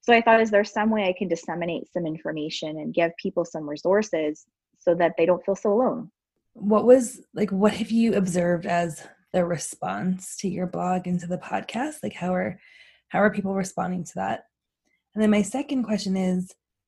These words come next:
Speaker 2: how are people in your sector responding to that? Like, other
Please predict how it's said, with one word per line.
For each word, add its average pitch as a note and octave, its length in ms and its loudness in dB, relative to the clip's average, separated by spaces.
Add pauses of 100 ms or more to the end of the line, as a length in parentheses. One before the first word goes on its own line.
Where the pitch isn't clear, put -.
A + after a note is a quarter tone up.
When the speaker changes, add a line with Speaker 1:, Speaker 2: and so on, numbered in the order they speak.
(140)
Speaker 2:
how G#3 220 0
are A3+ 360 0 (400)
people G#3 260 -4
in G3 140 0
your F3 160 0
sector - 720 -6 (320)
responding D#3+ 420 -4
to D#3 100 -12
that? - 200 -10
Like, - 160 -8
other E3+ 420 -6